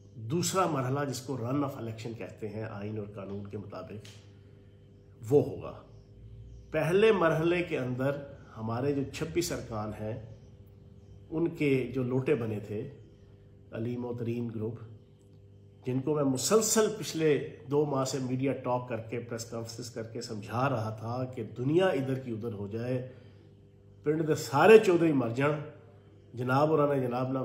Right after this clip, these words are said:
वजीर बन सकना है, तो ना जनाब speaker बन सकना है। मेरी कम अज़ कम, कम अज़ कम दस से बारह प्रेस conferences अप्रैल के और मार्च के महीने की ये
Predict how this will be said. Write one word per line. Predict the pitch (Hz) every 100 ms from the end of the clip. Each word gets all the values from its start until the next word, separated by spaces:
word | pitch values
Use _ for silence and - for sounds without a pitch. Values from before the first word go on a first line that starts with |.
| 107
वजीर | 110 104 135
बन | 139 139
सकना | 147 156 160
है, | 165
तो | 143
ना | 123 120
जनाब | 117 117 131
speaker | - - 110 110
बन | 98 92
सकना | - - -
है। | - - - - -
मेरी | 117 131
कम | 143 - 214
अज़ | 208
कम, | - 147
कम | 143 139
अज़ | 131
कम | 139 107
दस | 123 135 -
से | 120 101 - - - -
बारह | - 170 170 - -
प्रेस | 127 -
conferences | 113 110 - - 110 - - -
अप्रैल | 113 - 131
के | 117
और | 117
मार्च | 107 101 107
के | 113
महीने | 98 98 98
की | 101
ये | 107